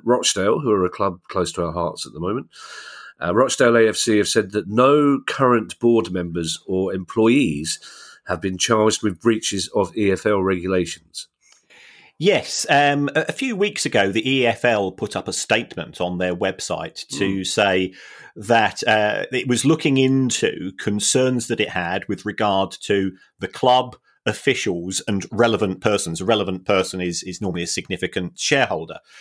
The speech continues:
Speaker 2: Um, i-, in, in relation to, um, own-, I think things broadly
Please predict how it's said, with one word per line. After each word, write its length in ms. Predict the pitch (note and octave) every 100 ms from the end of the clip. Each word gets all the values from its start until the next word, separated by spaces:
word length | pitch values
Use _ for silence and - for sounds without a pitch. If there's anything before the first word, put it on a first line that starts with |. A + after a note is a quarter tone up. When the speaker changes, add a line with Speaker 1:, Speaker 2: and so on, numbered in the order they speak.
| - - -
Speaker 2:
Um, 560 | G#2+ A2 A2 G#2+ G#2+ G#2+ G#2+ _ B2+
i-, 100 | B2+
in, 320 | B2+ A#2+ A#2
in 240 | D3+ D3 C3+
relation 680 | C3 B2+ B2 - C#3 A2+ -
to, 580 | - C3+ A2+ A2+ A2 - - - -
um, 680 | A2 G#2+ G#2 G2+ G2+ G2 G2+ _ -
own-, 200 | A#2+ A2+
I 40 | C3
think 200 | D3 -
things 220 | A#2 G#2+
broadly 540 | F2+ D3+ D#3 G2 D#2+